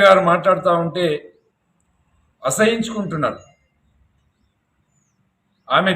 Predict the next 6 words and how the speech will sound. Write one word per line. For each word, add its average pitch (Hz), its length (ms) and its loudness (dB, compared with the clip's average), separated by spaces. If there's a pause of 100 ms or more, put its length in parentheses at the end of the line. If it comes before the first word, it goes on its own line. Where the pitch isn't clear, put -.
తీరు, 214 260 -2 (1080)
ఆమె 175 140 2 (140)
మాట్లాడే 202 500 4
విధానం 190 360 2 (600)
బాగోలేదని 196 760 2
చెప్పి 175 260 -6